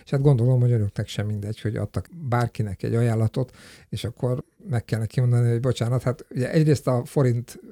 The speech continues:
erőssége sem, inkább gyengeségnek nevezhető, mint erősségnek, másrészt meg ugye egyéb problémák is vannak. Ez egyébként mennyire bolygatta meg ezt a piacot? Persze nem telt el túl sok idő február óta.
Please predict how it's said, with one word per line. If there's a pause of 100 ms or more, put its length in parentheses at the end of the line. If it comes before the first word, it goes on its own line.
erőssége
sem, (760)
inkább
gyengeségnek
nevezhető,
mint
erősségnek, (380)
másrészt
meg
ugye
egyéb
problémák
is
vannak. (220)
Ez
egyébként
mennyire
bolygatta
meg
ezt
a
piacot?
Persze
nem
telt
el
túl
sok
idő
február
óta.